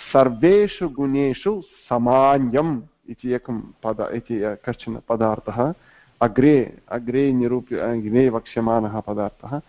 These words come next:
एतत् सामान्यम् अयं पदार्थः सर्वेषु गुणेषु अस्ति। किम् इदं सामान्यम् इति गुणत्वं, गुणत्वम् इति किञ्चन विशिष्टं सामान्यम्, अग्रे सर्वं जानीमः।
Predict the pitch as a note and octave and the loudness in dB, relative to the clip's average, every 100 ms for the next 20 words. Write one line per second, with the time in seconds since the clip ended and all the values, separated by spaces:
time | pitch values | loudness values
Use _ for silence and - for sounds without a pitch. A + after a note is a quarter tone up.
0 | _ - - - B2+ C3 - - A2+ A#2+ | _ -20 -20 0 2 2 -2 -2 2 6
1 | D3+ E3 B2 C3 F3+ G#3 - _ A2+ B2 | 6 4 0 -4 -6 -8 -14 _ -4 -4
2 | A#2+ A#2+ B2 A#2+ G#2+ A2 D#3+ - - _ | -2 -2 0 -2 -6 -8 -10 -12 -20 _
3 | _ - C#3 B2+ G#2+ A2 F3+ G#3 - D#3 | _ 0 2 2 -2 2 4 4 -2 -8
4 | C#3+ C#3 C#3+ C#3+ - B2 A2+ - - G2 | -4 -2 -2 -4 -8 -8 -8 -12 -18 -18
5 | - _ _ _ _ _ _ _ _ _ | -18 _ _ _ _ _ _ _ _ _
6 | _ _ _ _ _ _ _ _ _ _ | _ _ _ _ _ _ _ _ _ _
7 | - G#3 A3 G3 E3+ D#3+ - D3+ C#3 D#3 | 2 2 4 4 2 2 0 0 2 2
8 | A3 E3 C3 A2 C3 C#3 C#3 B2+ A#2+ B2 | 0 -2 -6 -2 2 2 0 -4 -4 -4
9 | B2+ _ _ _ - A#2+ C3+ C3+ E3 G3 | -8 _ _ _ -12 -2 0 0 0 0
10 | D3+ - A#2+ C#3+ C#3+ C#3 C3 G#2+ A2 - | 0 -4 -4 -2 -2 0 0 0 -2 -2
11 | D3+ C#3 B2 A#2 G#2 A2 D#3 - B2 A2+ | 0 -2 -4 -4 -4 -4 -6 -6 -6 0
12 | B2 C3+ A#2+ A#2 A#2+ A2+ A2 G#2+ G#2+ G#2 | 2 2 0 0 0 0 -2 -2 -2 -2
13 | G2+ G2+ C3+ | -2 -4 -6